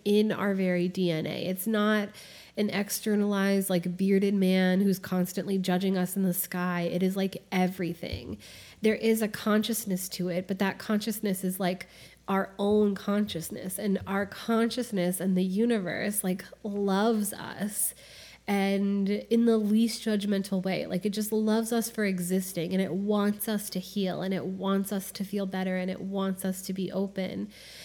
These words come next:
because, you know, that will make a, the life <laughs> experience, the life roller coaster better for everyone who interacts with us and everyone who will come after us.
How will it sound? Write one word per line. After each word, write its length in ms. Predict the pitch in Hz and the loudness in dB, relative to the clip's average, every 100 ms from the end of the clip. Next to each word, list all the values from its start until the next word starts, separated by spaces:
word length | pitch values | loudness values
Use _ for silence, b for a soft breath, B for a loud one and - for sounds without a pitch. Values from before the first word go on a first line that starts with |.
| B - | B -2
because, 880 | 220 208 214 202 196 202 196 - - B B B B B B B - - | 0 0 0 2 2 0 -2 -4 -6 B B B B B B B -10 0
you 100 | 214 | 2
know, 200 | 208 208 | 4 4
that 280 | 196 196 | 2 2
will 160 | 220 214 | 2 4
make 640 | 208 190 190 190 - - - - _ _ _ _ - 220 - - - | 4 4 2 -2 -14 -16 -20 -20 _ _ _ _ -18 -16 -16 -20 -4
a, 80 | 202 | 2
the 500 | 208 202 196 196 214 | 4 4 2 2 4
life 440 | 208 190 196 208 | 4 4 4 4
<laughs> 0 | |
experience, 1080 | 226 220 - 196 214 220 240 196 196 196 208 | 2 0 -2 0 2 6 6 6 4 2 2
the 160 | - 196 | 2 2
life 400 | 190 202 214 208 | 2 0 0 2
roller 320 | 196 202 208 | 0 2 0
coaster 400 | 208 196 - 202 | 0 0 0 -2
better 380 | 185 185 196 196 | 0 2 2 0
for 200 | 185 196 | -2 -4
everyone 600 | 190 190 208 208 196 190 | 0 0 0 0 2 2
who 340 | 190 202 185 | 2 4 2
interacts 440 | 175 185 202 240 | 2 0 0 -2
with 140 | 254 226 | -4 0
us 200 | 208 202 | 0 0
and 100 | 196 | -2
everyone 420 | 180 190 185 185 | -2 0 0 0
who 120 | 180 | 0
will 120 | 180 | 0
come 200 | 180 190 | -2 -4
after 420 | 180 185 214 - 208 | -2 -2 -4 -4 -2
us. 420 | 196 190 - | -2 -4 -6